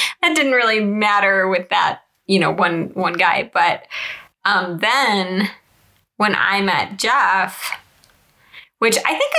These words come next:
I've said this in another podcast episode, that Jeff was the only person that I've ever dated that I really liked right away. Like, I really liked him. And I was like, "Oh my gosh, this guy's great." And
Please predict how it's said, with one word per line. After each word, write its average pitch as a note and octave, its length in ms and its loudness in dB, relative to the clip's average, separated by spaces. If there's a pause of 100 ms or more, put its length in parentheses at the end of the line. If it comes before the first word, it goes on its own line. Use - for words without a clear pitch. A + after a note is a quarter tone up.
I've - 80 -2
said A3+ 380 0
this - 260 0
in G3 80 2
another F3+ 340 0
podcast - 480 -2
episode, - 440 0
that - 180 -2
Jeff G3+ 200 -2
was D#4 160 0
the C4 140 0
only A3 220 0
person G#3+ 340 0
that F#3 140 0
I've E3 100 0
ever F3 220 0
dated F3 320 0
that E3+ 120 0
I E3+ 320 -2
really A3 360 2
liked F3 420 0
right E3+ 240 2
away. - 500 -2 (400)
Like, - 300 -4
I G3 140 0 (360)
really G#3+ 280 2
liked D#3 260 -2
him. - 300 -2
And E3+ 120 0
I F3+ 100 4
was G3 100 -2
like, F#3 180 0
"Oh G3 80 0
my G3 140 2
gosh, E3 320 0
this G3+ 180 0
guy's F3+ 300 0
great." E3 400 0 (560)
And G3+ 560 -2